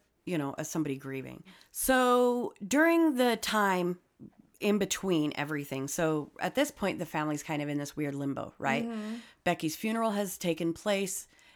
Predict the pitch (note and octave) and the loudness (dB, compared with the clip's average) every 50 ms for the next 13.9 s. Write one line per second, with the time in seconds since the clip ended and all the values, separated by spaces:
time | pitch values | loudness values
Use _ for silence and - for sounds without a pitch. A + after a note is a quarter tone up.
0 | _ - - E3 E3 E3 E3+ E3+ E3+ E3+ E3+ E3 E3+ E3+ D#3+ E3 D#3 D#3+ D#3+ D#3 | _ -6 -4 -2 0 0 0 0 2 0 2 2 0 0 0 0 0 0 -2 -2
1 | D#3 E3+ D#3 D3+ D3 - F3 D3+ D3+ D3 D3 - D3+ D3 D3+ C#3+ D3+ D3+ C#3 C#3 | -4 -4 -4 -4 -4 -4 -2 -2 -2 -2 -4 -6 -6 -6 -6 -4 -2 -4 -2 -4
2 | C#3 - - - - - - - _ - F3+ E3+ - G3 F3 - - C4 C4+ B3+ | -6 -8 -10 -16 -20 -20 -20 -8 _ -2 -2 0 0 -4 -4 -2 0 0 0 0
3 | - A#3+ G#3+ G#3+ A3 A#3+ - - E3+ F3+ E3+ - F#3 E3+ D#3+ - F3 D#3 - - | 0 0 0 0 0 -2 -4 -4 -2 -2 -2 -2 -4 -4 -2 -4 -4 -6 -6 -6
4 | - D3+ D3+ F3 - G#3 F3+ G3 G3+ A3 - - - D3+ C#3 C#3 C3+ C3+ C3+ C3+ | -4 -4 -2 -2 -2 -4 -4 -4 -4 -6 -6 -4 -4 -4 -4 -4 -6 -6 -6 -6
5 | C#3 C#3 C#3+ - - - - - - - - D#3 D#3 D3 D3 D3+ D3+ E3+ E3+ E3 | -6 -8 -10 -12 -18 -20 -20 -20 -12 -4 0 0 2 2 2 2 2 2 0 0
6 | D#3+ F3+ F3 E3+ - - D#3 D#3 D#3 - - A#3 A3+ A#3 - - A#3 A3 G#3 - | 2 2 0 0 0 0 -2 -2 -2 -4 -2 -2 -4 -4 -2 -2 0 0 0 2
7 | G#3 G#3 G3+ - - G#3 F3+ F3+ F3+ F3 D#3+ D#3 D#3+ E3 - - F3 F#3+ F#3+ F3 | 0 0 0 0 0 0 0 0 2 0 0 0 0 -2 -2 -2 -4 -2 -2 0
8 | E3+ E3+ E3+ E3 - - F#3+ F3 D#3 E3+ E3+ F3 F3+ F3+ - F#3 F3+ F3 E3 E3 | 0 -2 -2 -2 -4 -6 -6 -4 -2 -2 0 0 -2 -2 -2 -2 -2 -2 -2 -2
9 | D#3+ D#3+ E3 G3+ A3+ B3+ C#4+ - - - G3+ E3 D#3+ D#3+ - - - - F3 F#3 | -2 -2 -2 -2 -2 -2 -4 -4 -6 -4 -2 -2 -2 -4 -6 -2 0 0 0 0
10 | - G3+ - - - D#4 C4 F3+ D#3+ F3+ - - - _ _ _ - - - - | -2 -8 -14 -6 -4 0 0 0 0 0 -4 -8 -18 _ _ _ -20 -20 -20 -20
11 | - - - - - _ - F#3 F3 E3 D#3+ D#3 D#3 D#3 - - - G3+ F#3 F3+ | -20 -20 -20 -20 -20 _ -2 0 0 2 2 0 0 -2 -8 -8 -4 -2 -2 -2
12 | D#3+ F3 D#3+ D#3 - - F2+ - - - _ _ - - - E3+ E3 D#3+ D#3 - | -2 -2 -4 -4 -4 -10 -12 -14 -14 -20 _ _ -10 -6 -2 -2 -2 -2 -2 -4
13 | E3 D#3+ - F3+ E3+ - - - F3 E3 E3 D#3 D3+ - D#3 D3+ D3+ D3+ | -6 -6 -4 -4 -6 -6 -4 -6 -4 -4 -4 -4 -4 -4 -4 -4 -4 -6